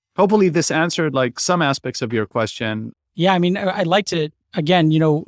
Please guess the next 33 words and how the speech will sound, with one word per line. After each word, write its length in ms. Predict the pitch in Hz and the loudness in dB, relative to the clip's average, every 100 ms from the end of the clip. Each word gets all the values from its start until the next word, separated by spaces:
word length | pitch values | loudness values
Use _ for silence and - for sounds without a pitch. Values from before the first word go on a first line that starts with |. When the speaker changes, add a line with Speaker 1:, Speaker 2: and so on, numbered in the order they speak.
| 175 | -6
Speaker 2:
on 120 | 175 170 | 0 2
the 60 | |
show, 220 | 151 175 | 2 2
we've 200 | 165 165 | 2 0
talked 220 | - 165 151 | 0 -2 0
a 60 | |
lot 180 | 143 156 | -2 -2
about 180 | 147 139 | -2 -2
A 100 | 131 | 0
I. 200 | 135 139 | 0 0
We've 160 | 139 131 | -2 -4
talked 240 | 139 135 | -4 -2
to 60 | 139 | -4
a 40 | |
bunch 200 | 139 131 | -4 -4
of 80 | 135 | -4
different 320 | 135 135 127 | -6 -4 -4
folks 260 | 139 131 - | -2 -4 -4
who 80 | |
are 60 | 135 | -4
using 280 | 127 131 135 | -4 -2 -2
machine 260 | 127 147 | -2 -2
learning 220 | 131 131 131 | 0 0 -2
for 180 | - | -4
various 380 | 127 131 131 123 | -2 0 -2 -2
use 160 | 143 143 | -4 -4
cases. 460 | - 123 - 123 - | -4 -6 -6 -8 -6
But 240 | 135 131 _ _ | -6 -8 _ _
I 80 | 170 | -2
think, 280 | 156 190 - | 2 2 2
you 60 | 170 | 2
know, 140 | 160 | 2
besides 520 | 143 151 202 214 - | 2 2 2 0 -2